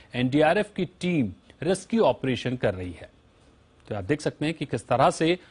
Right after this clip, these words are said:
लोग पानी में, कमर तक पानी में जाने को मजबूर हैं। बाढ़ और बारिश ने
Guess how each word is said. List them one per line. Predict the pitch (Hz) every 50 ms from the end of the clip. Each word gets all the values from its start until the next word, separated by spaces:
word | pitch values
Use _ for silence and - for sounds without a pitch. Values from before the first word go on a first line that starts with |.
| - _ -
लोग | 113 113 131 147 156 156 - _
पानी | - 147 151 160 185 214 220 190
में, | 135 120 127 151 - - _ _ _ _ _ _ -
कमर | 175 185 214 226 190
तक | - 160 143 -
पानी | - 113 110 117 113
में | 110 120 151 - _ _ _ _ _ _ _ -
जाने | 107 101 123 120 123 127 123
को | - 139
मजबूर | 120 101 90 85 85 104 117 131 135 127
हैं। | 139 170 - _ -
बाढ़ | 98 95 120 135 156 170 170
और | - - 123 120
बारिश | 98 92 95 113 131 151 190 185 - -
ने | 110 107 131